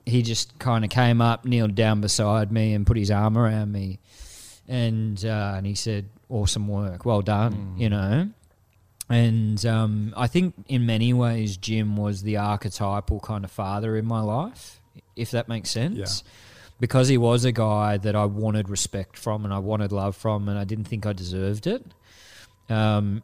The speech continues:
Speaker 1: and he didn't, ironically, people probably think he showed it in all of these, you know, he, he would tell you in detail how he loved you and how he felt about you, but it, he actually was pretty stretched.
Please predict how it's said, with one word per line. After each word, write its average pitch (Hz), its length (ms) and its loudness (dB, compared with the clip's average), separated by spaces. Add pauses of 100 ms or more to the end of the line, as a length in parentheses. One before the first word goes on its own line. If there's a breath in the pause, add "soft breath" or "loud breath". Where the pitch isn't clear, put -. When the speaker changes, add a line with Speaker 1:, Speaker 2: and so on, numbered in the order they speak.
Speaker 1:
and 110 380 0
he 117 160 0
didn't, 120 300 2 (760)
ironically, 113 800 4
people 120 280 -2
probably 117 320 -2
think 101 260 -8
he 110 100 -8
showed 107 400 0
it 107 100 2
in 104 140 0
all 107 260 2
of 101 100 0
these, 101 360 0 (240)
you 113 240 -6
know, 101 260 0
he, 107 180 -4
he 113 120 -4
would 120 180 -6
tell 120 300 -4
you 117 200 0
in 110 280 -2 (100)
detail 110 600 -2
how 110 220 -2
he 107 80 0
loved 104 400 -2
you 107 260 -2
and 101 100 -4
how 104 160 -2
he 104 80 -2
felt 120 300 -4
about 160 180 -2
you, 104 100 -6
but 110 120 0
it, 135 120 -2 (320 loud breath)
he 139 100 2
actually 180 380 2
was 110 140 2
pretty 107 200 -4
stretched. - 720 -6